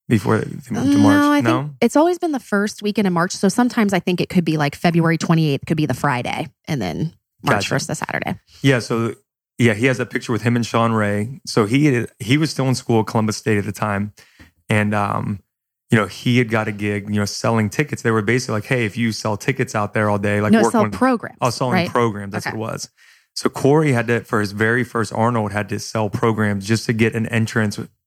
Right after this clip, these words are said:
Speaker 1: into the expo,
Speaker 2: Love
Speaker 1: which
Speaker 2: it.
Speaker 1: was probably, like, ten dollars at the time. You know, I think it's twenty-five now. So that would have been in two thousand, I believe.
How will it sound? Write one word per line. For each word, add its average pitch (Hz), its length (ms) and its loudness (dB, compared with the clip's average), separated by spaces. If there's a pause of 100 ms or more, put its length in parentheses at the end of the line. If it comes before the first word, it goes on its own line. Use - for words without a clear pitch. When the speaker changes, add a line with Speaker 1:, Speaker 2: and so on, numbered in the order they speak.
(140)
Speaker 1:
into 113 300 2
the 104 320 0
expo, - 640 -4 (100)
Speaker 2:
Love 156 260 4
Speaker 1:
which 151 80 4
Speaker 2:
it. 156 80 2
Speaker 1:
was 151 120 0
probably, 123 220 -2
like, 107 340 -6
ten 113 140 -2
dollars 104 400 -2
at 107 140 -8
the - 80 -20
time. 104 400 -4
You 113 60 -2
know, 110 60 2
I 104 40 0
think 104 120 -4
it's - 100 -8
twenty-five 104 520 -2
now. 107 260 0 (640)
So 110 480 2 (520)
that 117 200 0
would 127 80 -2
have 113 80 -6
been 110 160 2
in 104 360 -2
two 120 180 -4
thousand, 101 400 -4
I 101 80 -10
believe. 98 480 -8